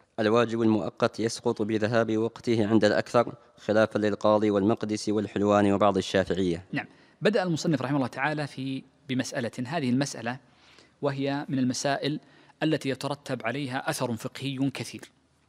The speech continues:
Speaker 2: ليست كالسابقة وإنما أثرها كبير، وهذه المسألة هي التي يسميها العلماء من فعل عبادة بعد وقتها المؤقت أو بعد انتهاء وقتها، لكي نكون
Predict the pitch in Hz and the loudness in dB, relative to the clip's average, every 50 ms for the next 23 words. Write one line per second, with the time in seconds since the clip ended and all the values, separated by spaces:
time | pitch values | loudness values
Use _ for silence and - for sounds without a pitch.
0 | _ _ - 160 160 - 170 - - 123 - - - 107 104 117 - - 165 151 | _ _ -2 -2 -2 -2 -4 -6 -6 -8 -8 -6 -8 -6 -6 -6 -4 -2 -2 -2
1 | - - 147 135 127 139 156 - 147 - 147 143 127 147 139 - 120 107 101 - | -2 -2 -2 -2 -2 -2 -2 -4 -6 -6 -6 -4 -4 -4 -4 -4 -8 -10 -10 -14
2 | _ _ _ _ _ - _ _ _ _ _ - _ _ - 160 156 208 220 214 | _ _ _ _ _ -20 _ _ _ _ _ -20 _ _ 0 2 2 2 2 4
3 | 185 165 170 165 - 156 135 131 135 165 170 156 143 - - 147 143 123 - 135 | 2 2 2 0 0 -2 -2 -2 -2 -2 -4 -4 -6 -6 -8 -8 -8 -6 -6 -4
4 | 135 147 135 127 120 113 135 135 127 131 139 151 139 123 117 - 160 151 - 135 | -4 -2 -2 -2 -2 -2 -2 -2 0 -2 -2 -2 -2 -4 -2 -2 -2 -2 -2 -2
5 | 123 117 113 117 110 131 135 127 135 127 - 135 139 156 - - _ _ _ _ | -4 -4 -4 -4 -2 -4 -4 -4 -6 -6 -4 -4 -4 -6 -8 -12 _ _ _ _
6 | _ _ _ - 139 175 175 170 156 151 139 147 147 - - - 139 143 151 151 | _ _ _ 0 0 2 2 0 -2 -2 -4 -4 -4 -6 -10 -10 -6 -4 -4 -4
7 | 135 131 - 143 139 - - 127 120 - - - - _ _ _ _ _ _ _ | -4 -4 -4 -6 -6 -6 -6 -8 -8 -8 -12 -18 -20 _ _ _ _ _ _ _
8 | _ _ _ _ _ _ _ _ - - - 180 160 165 160 139 - 135 135 151 | _ _ _ _ _ _ _ _ -2 2 2 2 2 0 -2 -6 -8 -6 -4 -4
9 | 160 160 147 131 139 139 - - - 107 104 113 139 - - _ _ _ _ _ | -4 -4 -2 -4 -4 -4 -6 -10 -12 -10 -8 -8 -8 -10 -14 _ _ _ _ _
10 | _ _ _ _ _ _ - - - 127 117 - 131 | _ _ _ _ _ _ -20 -14 -12 -10 -8 -8 -6